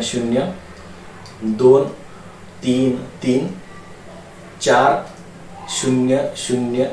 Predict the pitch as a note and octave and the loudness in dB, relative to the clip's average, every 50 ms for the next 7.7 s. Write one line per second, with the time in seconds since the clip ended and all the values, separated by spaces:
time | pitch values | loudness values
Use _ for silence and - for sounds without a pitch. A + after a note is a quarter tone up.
0 | - - - - D3 D3 C#3+ B2+ A2+ G#2 F#2 - - - - - - - - - | -4 -6 -4 0 2 2 4 4 2 0 -2 -4 -10 -14 -18 -20 -20 -20 -18 -18
1 | - - - - - - - - - - A#2 A#2 - - B2 A#2+ A#2+ A#2+ - C3+ | -18 -18 -18 -20 -20 -20 -20 -12 -6 -4 -2 -2 0 2 2 4 4 4 4 4
2 | C3+ C3+ - - - - - - - - - A2+ A2 A2+ A#2+ B2 B2 - - B2 | 4 4 2 0 -4 -8 -16 -20 -20 -16 -10 -6 -2 0 0 0 0 0 0 2
3 | A2 - - B2 A#2 A#2 A2+ - - B2+ C#3 C#3 - - - - - - - - | 0 0 2 0 0 0 0 -2 -2 -2 -2 -2 -2 -4 -6 -8 -12 -16 -12 -4
4 | - - B2 B2 A#2+ - - F2+ F#2 - - - - - - - - - - - | 2 6 6 8 8 6 4 2 0 -4 -4 -6 -10 -16 -20 -20 -20 -20 -12 -8
5 | A#2+ A2 - - C3 B2+ B2 - C3 B2+ C3+ - - - - B2 A#2+ A#2 A2+ A#2 | -4 -2 0 2 2 2 2 2 4 4 4 2 0 -4 -2 0 0 2 2 2
6 | B2+ B2 A2+ - A#2 A2+ A2+ A2+ A2+ A2 A2+ A2+ A2 A2 A2 G#2+ - A#2 G#2+ G#2 | 2 2 2 2 2 2 2 2 2 0 0 -2 -2 -2 -2 -2 -2 -2 0 0
7 | G#2 G2+ G#2 G2+ G2+ - G#2+ G#2 - G2+ A2 B2 - - | 0 -2 -2 -4 -4 -4 -4 -4 -4 -4 -4 -4 -6 -8